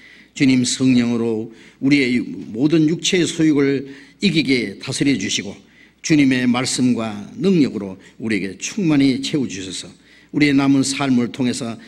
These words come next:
하나님의 뜻과 영광을 나타낼 수 있게, 예, 도와주시옵소서. 예. 우리 형제 자매들 가정마다 영육 간에 항상 다스려 주시고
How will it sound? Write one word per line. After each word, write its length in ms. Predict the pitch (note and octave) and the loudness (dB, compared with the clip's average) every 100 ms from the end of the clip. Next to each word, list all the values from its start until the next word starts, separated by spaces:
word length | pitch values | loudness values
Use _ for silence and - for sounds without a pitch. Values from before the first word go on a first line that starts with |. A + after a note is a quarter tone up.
| - | -18
하나님의 500 | - D3 B2 A#2+ A2 | -4 0 0 0 -2
뜻과 420 | A2+ G#3 - E3+ C#3 | -8 -10 -2 0 2
영광을 840 | D#3+ E3 F3 F#3 G3 D3 - - - _ | 2 2 0 2 2 0 -6 -18 -20 _
나타낼 520 | G#2+ C3+ C3+ A#2 A2 | -8 -8 -4 -4 -4
수 140 | G#2 A2 | -4 -6
있게, 400 | G2+ G#2+ F#2 - - _ _ | -6 -8 -10 -14 -20 _ _
예, 180 | G#2 E2 - | -16 -16 -10
도와주시옵소서. 1000 | B2 G2 F#2 F#2+ - - - - - - _ _ _ _ _ _ _ _ _ _ _ | -10 -8 -10 -6 -6 -8 -12 -10 -12 -14 _ _ _ _ _ _ _ _ _ _ _
예. 40 | - - _ _ _ _ _ _ _ _ _ _ _ _ _ _ _ | -20 -20 _ _ _ _ _ _ _ _ _ _ _ _ _ _ _
우리 200 | C#3+ C#3+ | 0 2
형제 300 | A#2+ D3+ C#3 | 4 2 2
자매들 800 | B2+ C3+ C3+ C3 B2 G#2 - - _ _ _ _ _ _ _ _ _ _ _ _ _ _ _ | 2 2 2 0 -4 -6 -12 -20 _ _ _ _ _ _ _ _ _ _ _ _ _ _ _
가정마다 640 | - C3 C#3+ C#3 A#2+ A2+ B2 | -6 -2 2 2 0 -2 0
영육 280 | F#3+ E3 | 2 0
간에 160 | C#3+ C3+ | 0 -2
항상 540 | B2 - G#3 F#3 F3+ | -2 0 0 0 -4
다스려 300 | C3 A2+ B2 | -6 -8 -6
주시고 440 | G#2+ F#2+ - F#2 | -6 -8 -10 -12